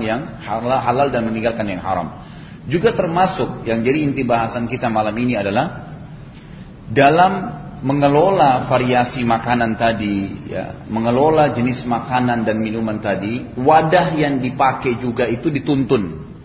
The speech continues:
wadahnya, piring yang dipakai, gelas yang dipakai, gitu kan? Semua,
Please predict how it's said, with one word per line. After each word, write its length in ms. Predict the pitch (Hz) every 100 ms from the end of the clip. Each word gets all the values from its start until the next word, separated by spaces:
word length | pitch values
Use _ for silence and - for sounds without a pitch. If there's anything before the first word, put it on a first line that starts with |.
| -
wadahnya, 800 | 95 107 104 110 107 110 92 - - - - - - - - -
piring 400 | 143 147 143 123
yang 40 | 107
dipakai, 640 | 104 113 117 123 107 92 98
gelas 320 | 131 120 - 117
yang 160 | 104
dipakai, 800 | 104 117 117 - 110 - - -
gitu 120 | 95 98
kan? 320 | 107 123 - - - - - - -
Semua, 640 | - 143 160 143 90